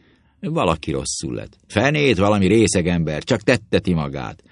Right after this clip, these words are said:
Kérem, én itt voltam az elején. Úgy történt, hogy szegény, öreg úr ment, hát egyszerre meglökje a kocsit, mire egy részeg asszony hátba szúrta. Maga látta, mikor hátba szúrta? Így,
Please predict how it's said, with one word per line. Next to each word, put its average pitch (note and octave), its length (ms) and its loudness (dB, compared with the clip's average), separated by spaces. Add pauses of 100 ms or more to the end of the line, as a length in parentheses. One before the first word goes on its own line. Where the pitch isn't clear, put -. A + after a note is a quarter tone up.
(220)
Kérem, A#2+ 520 0
én G#2+ 180 2
itt F3+ 200 -2
voltam D#3+ 400 -4
az F#2 180 -2
elején. C2+ 500 -6
Úgy A2+ 400 0
történt, A2+ 560 -4
hogy D#2 120 -6
szegény, F2+ 800 -2
öreg F#2+ 280 2
úr E2+ 200 0
ment, F2+ 440 0 (180)
hát - 160 -6
egyszerre C3 480 0
meglökje G#2 680 2
a D#2 100 -2
kocsit, - 560 -4 (240)
mire A2+ 180 4
egy G#2 120 6
részeg C#3 360 2
asszony A#2 380 -4
hátba D#2+ 460 -2
szúrta. B1+ 640 -10 (680)
Maga C#2+ 280 -4
látta, F#2 340 -2
mikor E2 280 0
hátba B1+ 380 -6
szúrta? - 580 -10 (560)
Így, G#3 440 -4